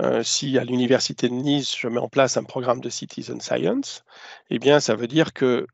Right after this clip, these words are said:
quelle que soit, euh, la façon, enfin, du moins la façon, quel que soit le sujet que je souhaite aborder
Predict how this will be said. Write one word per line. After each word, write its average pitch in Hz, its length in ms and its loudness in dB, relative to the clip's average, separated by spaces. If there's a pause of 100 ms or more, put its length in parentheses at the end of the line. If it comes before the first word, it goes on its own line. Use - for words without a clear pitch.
(120)
quelle 135 160 4
que - 100 -6
soit, 185 480 0 (480)
euh, 123 380 0
la 120 180 0
façon, 143 500 0 (200)
enfin, - 180 -6
du 127 120 -8
moins 113 200 -10
la 117 100 -6
façon, - 360 -4 (240)
quel 147 180 2
que 147 140 -2
soit 220 240 2
le 160 100 0
sujet 185 480 4
que 139 160 -4
je 120 100 -6
souhaite - 300 -2
aborder 120 460 2